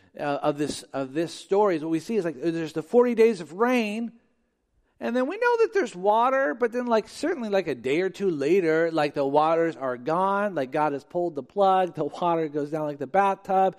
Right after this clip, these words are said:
and then they're out again. But that's not what we see.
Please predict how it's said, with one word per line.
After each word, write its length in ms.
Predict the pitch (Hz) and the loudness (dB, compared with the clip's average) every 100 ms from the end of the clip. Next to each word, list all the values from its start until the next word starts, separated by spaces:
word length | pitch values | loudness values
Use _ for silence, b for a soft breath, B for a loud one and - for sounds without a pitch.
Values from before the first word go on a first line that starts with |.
| B B 180 | B B -8
and 220 | 180 185 | -4 0
then 140 | 202 214 | 0 4
they're 120 | 247 | 4
out 220 | 302 427 494 | 4 4 4
again. 460 | 330 180 113 95 - _ _ _ _ _ _ _ _ _ _ _ _ _ _ | 2 -2 -4 -12 -20 _ _ _ _ _ _ _ _ _ _ _ _ _ _
But 140 | 170 175 | -4 2
that's 260 | 240 247 | 2 2
not 260 | 220 262 269 | 0 0 2
what 120 | 254 | 0
we 140 | 247 | -2
see. 640 | 214 - 277 381 226 101 | -6 -6 -2 -2 -4 -10